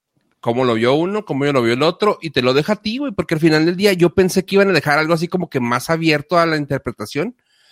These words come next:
que lo, sí lo hace, ¿no? Que es de que, güey, tú di, güey, quién es el bueno y quién es el malo, güey. Quién es el monstruo y quién es el, o sea, sí, está, está chido, güey. Eso se me hace muy padre.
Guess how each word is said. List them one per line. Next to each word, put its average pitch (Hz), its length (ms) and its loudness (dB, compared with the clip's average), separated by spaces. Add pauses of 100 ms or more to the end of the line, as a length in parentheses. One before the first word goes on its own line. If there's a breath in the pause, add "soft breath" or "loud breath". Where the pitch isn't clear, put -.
(380)
que 220 140 2
lo, 196 160 2
sí 208 160 -4
lo 214 160 2
hace, 240 240 -2
¿no? 254 260 -10
Que 156 140 -4
es 151 80 -4
de 170 120 -6
que, 139 140 -8
güey, 117 320 -6 (1600)
tú 131 220 -2
di, 123 180 2
güey, 131 160 -2
quién 113 180 -4
es 110 120 -8
el 107 80 -10
bueno 104 220 -8
y - 40 -16
quién 98 140 -14
es 95 100 -18
el 92 60 -14
malo, 50 260 -16
güey. - 120 -20 (300)
Quién 127 160 0
es 127 100 -4
el 127 60 2
monstruo 139 300 0
y 151 40 -6
quién 117 200 0
es 107 160 -6
el, 104 460 -4 (1900 soft breath)
o 120 80 -8
sea, 123 100 -2
sí, 151 160 -4
está, - 220 -4
está - 300 -4
chido, 180 340 -6
güey. 90 180 -10
Eso 151 140 -8
se 151 120 -10
me 147 100 -2
hace 147 140 -4
muy 151 160 -4
padre. 143 380 -4